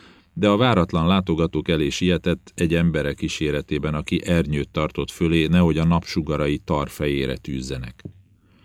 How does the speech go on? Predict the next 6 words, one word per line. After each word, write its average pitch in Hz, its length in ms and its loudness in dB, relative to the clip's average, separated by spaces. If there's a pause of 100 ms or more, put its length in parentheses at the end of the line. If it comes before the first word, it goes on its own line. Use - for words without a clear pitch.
(480)
Amikor 90 400 4
tekintete 90 580 2
találkozott 82 760 0
a 71 60 -2
hatalmas 80 540 -2
páviánéval, 76 1000 -2